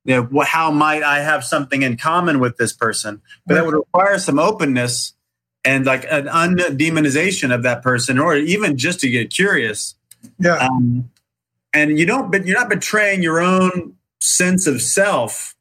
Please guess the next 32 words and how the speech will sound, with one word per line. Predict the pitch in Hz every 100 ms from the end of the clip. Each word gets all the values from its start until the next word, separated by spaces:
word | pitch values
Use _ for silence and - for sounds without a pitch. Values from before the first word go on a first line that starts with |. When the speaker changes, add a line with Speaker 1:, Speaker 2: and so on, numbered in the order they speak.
| -
Speaker 1:
You're | 139
actually, | 190 - 160
I | 147
would | 170 165
say, | 160 135
expanding | 127 - 147 185 175 113
it, | 95 - _ _ _ -
because | 127 147
it's | 135 156
like | 139 - _ -
the |
purpose | 127 208 190
of | 147
openness | 175 214 - 139 127
is |
also | 170 185 151
expanding | 139 123 - - 160 180 156 139 127
possibilities. | 151 147 127 160 185 113 98
There | 123
might | 139 165
be | 165
something | 143 170 160 151 135 123
there | 165 135 123 151 - _ _ _ _ -
of | 139 135
this | 147 -
person, | 175 -
let's, | 151 127 -
let's | 139 -
say | 147
I | 127
don't | 123 120
like, | 135 131